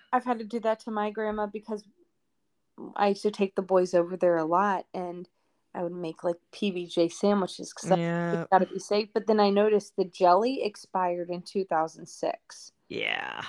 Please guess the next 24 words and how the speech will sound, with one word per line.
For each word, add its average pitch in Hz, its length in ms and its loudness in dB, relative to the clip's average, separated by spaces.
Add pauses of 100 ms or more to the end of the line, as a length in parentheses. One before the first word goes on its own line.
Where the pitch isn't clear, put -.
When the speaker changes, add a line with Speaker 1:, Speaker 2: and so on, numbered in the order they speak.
(160)
Speaker 1:
So 247 60 4
I 233 80 8
told 247 260 2
my 226 140 -4
mom, 190 260 -8
I 185 40 -8
was 185 120 -10
like, 185 160 -12
"You 190 60 -14
guys 175 220 -8
gotta 156 180 -4
clean 160 280 -10
this 160 180 -12
fridge - 240 -8
out." - 240 4
Speaker 2:
Yeah. 269 200 8
Speaker 1:
They 294 120 12
had 214 140 8
to 208 80 6
go 185 200 2
over 180 220 -2
there, 220 180 -4
and 208 120 -2
they 196 200 -4